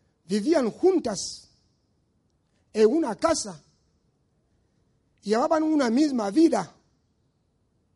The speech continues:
estaban en la misma condición,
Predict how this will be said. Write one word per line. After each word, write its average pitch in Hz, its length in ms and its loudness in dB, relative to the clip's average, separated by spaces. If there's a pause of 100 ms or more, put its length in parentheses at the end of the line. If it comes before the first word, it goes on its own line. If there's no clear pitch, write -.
(1300)
estaban 320 400 0
en 240 120 -2
la 220 120 -2
misma 311 320 -2
condición, 208 640 -6